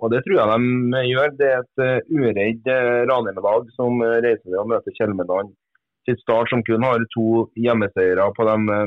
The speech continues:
første fire kampene. Eh, slo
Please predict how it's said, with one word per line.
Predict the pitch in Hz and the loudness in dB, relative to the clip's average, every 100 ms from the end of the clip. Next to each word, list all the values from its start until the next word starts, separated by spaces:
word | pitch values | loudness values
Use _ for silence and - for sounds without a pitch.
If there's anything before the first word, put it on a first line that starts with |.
| - | -2
første | 113 104 90 | -4 -4 -6
fire | 113 104 92 | -2 0 0
kampene. | 110 107 101 117 131 _ _ _ _ _ _ _ | -2 -2 0 0 -2 _ _ _ _ _ _ _
Eh, | 117 110 110 107 107 107 107 101 | -2 0 0 0 0 0 -2 -4
slo | - | -4